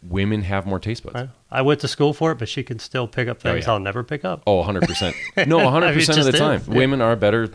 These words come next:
Speaker 1: at sensory analysis.
Speaker 2: Yeah.
Speaker 1: That,
Speaker 2: Yeah.
Speaker 1: I mean, there's,
Speaker 2: Yeah.
Speaker 1: that's a proven fact. Uh, it, it, that's been, uh,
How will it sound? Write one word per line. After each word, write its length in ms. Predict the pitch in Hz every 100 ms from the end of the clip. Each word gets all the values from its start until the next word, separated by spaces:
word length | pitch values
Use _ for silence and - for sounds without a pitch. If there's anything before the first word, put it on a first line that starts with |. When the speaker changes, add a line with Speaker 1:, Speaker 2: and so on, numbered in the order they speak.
| - -
Speaker 1:
at 180 | 98 -
sensory 300 | 113 110 101
analysis. 440 | 104 113 - -
Speaker 2:
Yeah. 200 | 123 - - _
Speaker 1:
That, 180 | 107 95
Speaker 2:
Yeah. 60 |
Speaker 1:
I 40 | 95
mean, 180 | 98
there's, 260 | 98 101 - - _ _ _
Speaker 2:
Yeah. 140 | - - _
Speaker 1:
that's 300 | - 107 - - _ -
a 40 |
proven 480 | - - 113 95 85
fact. 380 | 98 78 - - _
Uh, 460 | - 82 78 73 78
it, 200 | - 82 - 90
it, 80 | 82
that's 300 | 90 92 -
been, 320 | - 87 82
uh, 280 | 80 78 73